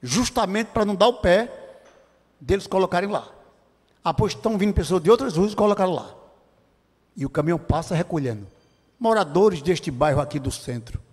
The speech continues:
vamos se conscientizar. Moradores da rua Doutor José Mariano, não transforma a beira da pista ali em lixão. O caminhão passa. A Avenida Raimundo Calado, vamos parar com aquele lixão ali. Vamos colocar na porta, o caminhão passa.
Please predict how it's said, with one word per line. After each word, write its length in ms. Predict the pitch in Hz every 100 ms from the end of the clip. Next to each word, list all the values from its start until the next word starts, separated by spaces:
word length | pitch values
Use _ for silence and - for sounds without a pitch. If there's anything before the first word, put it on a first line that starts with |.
| _ _ -
vamos 220 | 220 226
se 80 | -
conscientizar. 840 | 190 - 185 151 107 127 139 - - - - -
Moradores 500 | 190 208 170 214 190
da 80 | 175
rua 140 | -
Doutor 260 | 180 170 185
José 140 | 151
Mariano, 680 | 175 165 143 151 170 135 90 - _ _ _ _ _ _ _
não 260 | 175 214 247
transforma 480 | 208 185 - 202 196
a 60 |
beira 200 | 160 190
da 140 | 175 160
pista 360 | 175 175 -
ali 260 | 147 170 170
em 20 |
lixão. 460 | 156 - 135 156 151 - - _ _
O 40 |
caminhão 280 | - 320 302
passa. 720 | - 156 190 190 - - - _ _ _ _ _
A 100 | 190
Avenida 260 | 185 220 214
Raimundo 260 | 202 202 185
Calado, 640 | 180 165 190 196 143 101 - - _ _ -
vamos 220 | 220 -
parar 320 | 214 175 196
com 80 | 190
aquele 260 | 185 185
lixão 380 | 165 156 - 151
ali. 340 | 131 139 175 - _ _ _ _ _ _ _ _ _
Vamos 180 | 254 -
colocar 380 | 202 196 196 185
na 100 | 151
porta, 400 | - 180 196 214
o 20 |
caminhão 280 | 254 214 226
passa. 600 | - 160 185 - -